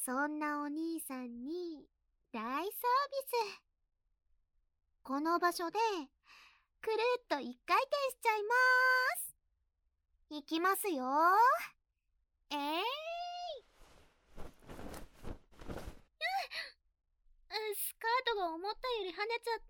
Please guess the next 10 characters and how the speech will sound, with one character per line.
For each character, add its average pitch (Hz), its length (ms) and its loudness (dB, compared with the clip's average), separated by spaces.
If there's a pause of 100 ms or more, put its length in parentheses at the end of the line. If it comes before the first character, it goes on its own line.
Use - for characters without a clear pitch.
(200)
て。 - 40 -18 (1300)
パ 359 160 -2
ン 427 120 -2
ツ、 247 600 -8 (300)
見 240 240 -10
え 262 60 -8
ま 320 180 -8
し - 100 -16
た？ - 120 -14 (2250)
<laughs> 381 360 -10